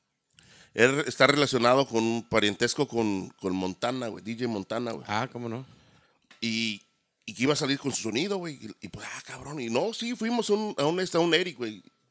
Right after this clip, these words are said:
Speaker 1: Se iba a calar, güey, y se aventó ahí unas mezclas y nos quedamos, "Ay, güey, no mames, este güey ya tiene un pinche equipo, ¿no?". Y pues de ahí me la empecé a pegar, güey, me la empecé a pegar. Igual lo mismo, nada más fui atrás de la cabina viendo, güey. Hasta que dije, "Pues yo sí puedo también".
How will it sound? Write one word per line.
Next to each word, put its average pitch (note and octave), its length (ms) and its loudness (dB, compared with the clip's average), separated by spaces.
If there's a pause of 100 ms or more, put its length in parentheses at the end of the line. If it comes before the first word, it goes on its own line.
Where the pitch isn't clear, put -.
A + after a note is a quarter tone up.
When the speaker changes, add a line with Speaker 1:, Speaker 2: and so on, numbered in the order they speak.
Speaker 1:
Se - 80 -8
iba C#3+ 120 0
a - 40 -4
calar, C#3+ 280 2
güey, F3 200 -6
y A2+ 280 -10 (360)
se - 140 -2
aventó G2+ 220 0
ahí C3 80 4
unas D3 160 0
mezclas C#3+ 320 -2
y A#2 60 -6
nos G#2+ 120 -4
quedamos, A#2+ 240 -6 (120)
"Ay, B2 120 -8
güey, E3 120 -12
no E3+ 100 -10
mames, E3 300 -8
este - 120 -8
güey E3 180 -8
ya D#3 80 -14
tiene D#3+ 200 -10
un E3 80 -12
pinche D#3 500 -10 (140)
equipo, C#3+ 420 -6
¿no?". D#3 180 -12 (800)
Y - 100 -8
pues A2+ 100 -4
de B2 60 6
ahí D3 80 8
me G#3 100 6
la G3 60 6
empecé D#3+ 200 0
a F3+ 80 0
pegar, G#3 280 0
güey, A#3 160 -12
me A3 80 -12
la F3 60 -10
empecé D3 200 -10
a E3+ 60 -6
pegar. F3+ 320 -10 (880)
Igual B2 400 6
lo D3+ 60 6
mismo, F3+ 340 4
nada B2 220 -2
más C3+ 160 -2
fui C3+ 100 -2
atrás B2 220 2
de C#3+ 80 4
la C#3 80 4
cabina B2+ 360 0
viendo, B2 380 0
güey. B2+ 160 -12 (880)
Hasta G#2+ 200 -4
que G2+ 60 -10
dije, G#2 140 -10
"Pues F#2+ 160 -8
yo G#2+ 80 -10
sí B2 160 -6
puedo C3 300 -8
también". B2+ 460 -12